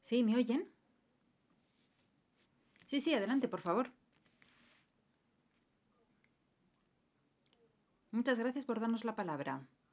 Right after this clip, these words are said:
Y quisiera compartir mi experiencia sobre la covid diecinueve.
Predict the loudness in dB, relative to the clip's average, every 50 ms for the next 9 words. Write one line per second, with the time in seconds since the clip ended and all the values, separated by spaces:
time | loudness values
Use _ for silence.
0 | _ _ _ _ _ _ _ _ _ _ _ _ _ _ _ _ _ _ _ _
1 | _ _ _ _ _ _ _ _ _ _ _ _ _ _ _ _ _ _ _ _
2 | -20 -20 -16 _ -4 -2 0 0 2 2 0 0 0 0 0 0 -2 -2 -2 0
3 | 0 2 2 0 -2 -4 -4 -4 0 0 0 0 0 -2 -4 -4 -4 -4 -6 -8
4 | -14 _ _ _ _ _ _ _ _ _ _ _ _ _ _ _ _ _ _ _
5 | _ _ _ _ _ _ _ _ _ _ _ _ _ _ _ _ _ _ _ _
6 | -18 -16 -12 -8 -6 -4 0 0 0 0 0 0 0 0 0 -2 -2 -4 -4 -4
7 | -4 -4 -4 -4 -6 -6 -8 -10